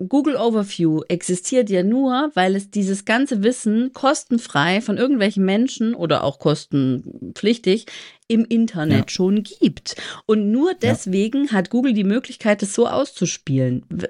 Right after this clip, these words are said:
Speaker 2: Ja.
Speaker 1: d-, dann würde ich halt sagen, ja gut, dann gebe ich mir halt nur fünfzig Prozent Mühe. Und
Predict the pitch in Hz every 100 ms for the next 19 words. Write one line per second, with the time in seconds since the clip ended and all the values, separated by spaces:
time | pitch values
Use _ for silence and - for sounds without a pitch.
0 | - _ - - - 110 113 - 143 -
1 | - - 127 143 135 143 131 123 117 120
2 | 113 143 139 131 135 135 135 131 131 151
3 | 160 302 330 - - 135 123 135 127 147
4 | 135 123 - 151 131